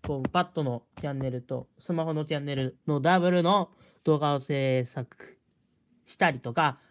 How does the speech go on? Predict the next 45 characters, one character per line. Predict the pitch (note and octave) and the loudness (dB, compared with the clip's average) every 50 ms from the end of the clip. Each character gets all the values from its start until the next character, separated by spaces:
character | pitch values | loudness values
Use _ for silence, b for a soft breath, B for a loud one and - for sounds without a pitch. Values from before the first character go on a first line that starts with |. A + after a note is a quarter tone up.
| b b b | b b b
ま | E3+ F3 F3 E3 D3 C3+ B2 - _ | 2 4 4 4 2 0 -4 -8 _
あ、 | _ _ _ _ _ _ _ _ _ _ - | _ _ _ _ _ _ _ _ _ _ -2
今 | F3 F3 F3 D#3+ D3 | 0 2 2 2 0
ち | D3+ D#3+ | 0 -4
ょ | D3+ | -4
っ | |
と | D3+ - C#3+ | -2 0 0
や | B2 A#2+ B2+ C3+ | 0 0 0 0
ば | C3+ D3 D3 C3+ | 0 0 -2 -2
い。 | B2+ - _ _ b b b b b b b b b b b b | -4 -8 _ _ b b b b b b b b b b b b
や | - D#3+ D#3 D#3 | 2 2 2 2
ば | D#3+ E3 D#3 C#3 | 2 0 0 -2
い。 | - | -4
て | - - F3 | -4 -4 -4
か | E3+ D#3+ C#3 | -2 -2 -2
も | C3 B2+ B2 | -2 -2 -4
う | |
廃 | B2 D3+ E3+ F3+ F#3 | 0 2 2 2 2
車 | F#3 G3 F#3+ | 2 0 0
に | F#3 | 0
な | F3 E3+ | 2 0
り | F3+ F3+ | 0 -2
そ | F#3 G3+ G3 | -2 -2 0
う | F#3 | 0
な | E3 D3 C3 | 0 -2 -2
車 | D3 D3 C#3 | -4 -4 -2
両 | C#3 C#3 C#3 C#3 C#3 C#3 C#3 C3+ C#3 C3+ C3+ C3+ C3+ C3+ C3 C3+ C3+ C3 - _ _ _ _ _ _ _ _ _ _ _ _ _ _ _ _ _ _ _ _ _ _ _ _ _ _ _ _ _ _ _ - | -2 -2 -2 -2 -2 -2 -2 0 0 0 0 0 0 0 0 0 -2 -4 -6 _ _ _ _ _ _ _ _ _ _ _ _ _ _ _ _ _ _ _ _ _ _ _ _ _ _ _ _ _ _ _ -6
を | D#3+ D#3 D3 | -4 -4 -2
も | C#3 C3+ C3+ B2 A#2 | -2 -2 -2 -2 -4
う | - _ _ _ _ - | -6 _ _ _ _ 0
バ | - D#3+ D#3 | 2 2 2
ン | D3+ C3 | 2 2
バ | C3+ B2 A2 | 0 0 0
ン | A2 _ | -2 _
撮 | - - | -8 -10
っ | C3 | -10
て | - - A#2 | -8 -10 -18
い | |
く | - - _ _ _ _ _ _ _ _ _ - | -18 -20 _ _ _ _ _ _ _ _ _ -8
的 | D3+ C3 C3+ | -8 -6 -4
な | B2+ B2 | -6 -6
感 | - - B2 A2+ A2+ | -4 -4 -4 -4 -4
じ | A2 | -6
で | A2+ A2+ | -10 -12
す。 | - | -12